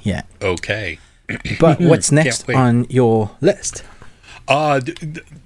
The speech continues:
Speaker 2: very different in tone,
Speaker 1: Okay.
Speaker 2: um, <laughs> from, from the last, uh, several movies we've discussed. Uh, but the final part of the final season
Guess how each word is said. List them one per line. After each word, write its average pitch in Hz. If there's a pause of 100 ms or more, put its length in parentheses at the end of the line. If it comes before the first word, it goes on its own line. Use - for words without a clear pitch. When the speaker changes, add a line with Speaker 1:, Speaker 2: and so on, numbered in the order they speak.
(160)
Speaker 2:
very 156
different 143
in 131
tone, 90 (180)
Speaker 1:
Okay. -
Speaker 2:
um, 98
<laughs> 139
from, 170 (360)
from 127
the 120
last, 120
uh, 107
several 151
movies 101
we've 98
discussed. 95 (400)
Uh, 113
but 107 (880)
the 117
final 165 (480)
part 135
of 113
the 101
final 135
season 107